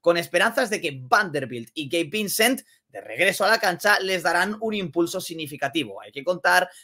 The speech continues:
que Vanderbilt y Gabe Vincent no están jugando, están lesionados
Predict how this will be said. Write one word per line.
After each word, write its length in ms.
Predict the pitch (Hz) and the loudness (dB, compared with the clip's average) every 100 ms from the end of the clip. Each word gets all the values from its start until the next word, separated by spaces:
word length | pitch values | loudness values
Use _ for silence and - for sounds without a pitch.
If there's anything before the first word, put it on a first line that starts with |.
| _ | _
que 160 | 156 127 | -6 -4
Vanderbilt 640 | 117 165 143 120 117 110 - | -2 -2 -2 -4 -6 -14 -14
y 180 | 123 110 | -16 -10
Gabe 240 | 127 131 | -8 -6
Vincent 440 | 151 147 208 214 | -6 -2 -2 -4
no 180 | 131 127 | -8 -12
están 220 | 127 147 | -8 -8
jugando, 420 | 143 202 160 196 131 | -4 0 2 2 0
están 240 | - 143 | -4 -4
lesionados 680 | 156 - 190 180 170 208 | -4 -2 0 4 4 4